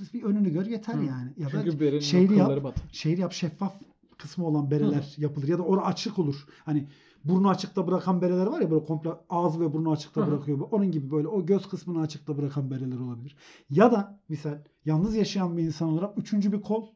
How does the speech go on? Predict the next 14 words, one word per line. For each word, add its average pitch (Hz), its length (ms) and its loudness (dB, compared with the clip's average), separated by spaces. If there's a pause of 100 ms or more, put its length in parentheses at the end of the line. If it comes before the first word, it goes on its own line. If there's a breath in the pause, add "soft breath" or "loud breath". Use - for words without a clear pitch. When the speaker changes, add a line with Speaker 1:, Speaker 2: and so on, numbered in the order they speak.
(280)
Speaker 1:
ama 190 180 0
arka 190 200 -2
tarafta. 151 360 -4 (220)
Speaker 2:
Hı. 165 340 0 (140)
Speaker 1:
Hani 131 260 -4 (280)
böyle 151 120 -6
enseden 185 480 2
filan 175 260 0
çıkan 156 280 -4
üçüncü 143 360 -4
bir 135 40 -6
kol, 151 160 -6
sırt 196 260 -6
kaşımaya 165 560 -2